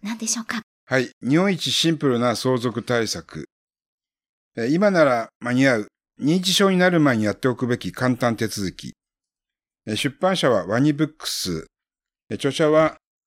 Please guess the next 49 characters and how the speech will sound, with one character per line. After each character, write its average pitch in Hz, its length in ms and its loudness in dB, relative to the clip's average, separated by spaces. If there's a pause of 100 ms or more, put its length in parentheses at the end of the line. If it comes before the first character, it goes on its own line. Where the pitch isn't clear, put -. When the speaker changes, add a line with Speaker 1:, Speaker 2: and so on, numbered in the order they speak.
(320)
Speaker 2:
税 156 280 0
理 175 120 0
士 - 200 -2
の 113 100 2
牧 107 260 0
口 139 260 -2
誠 120 260 0
一 117 160 -4
さ 101 160 -2
ん 82 60 -2
で 78 100 -8
す。 - 280 -10
Speaker 1:
は - 280 -8
い。 339 100 -4 (200)
Speaker 2:
は 127 100 -6
い。 127 40 -6
じ 147 80 -2
ゃ 147 80 2
あ、 110 60 -2
真 131 140 -2
央 123 40 -4
ち 120 100 -4
ゃ 92 100 -2
ん、 - 140 -14
プ - 120 -4
ロ 120 80 0
フ 120 40 -4
ィ 127 60 -2
ー 113 40 0
ル 95 120 0
を 78 40 -4
読 95 180 -4
ん - 20 0
で 165 80 -4
く - 80 -8
だ 80 100 -4
さ 233 40 0
い。 - 60 -2
Speaker 1:
は 113 100 2
い。 90 80 -4 (760)
昭 233 280 -2
和 277 120 -4
二 277 180 -2
十 269 200 -4
八 214 320 -4
年 311 180 -2
生 302 60 -4
ま 254 120 -2
れ、 202 140 -6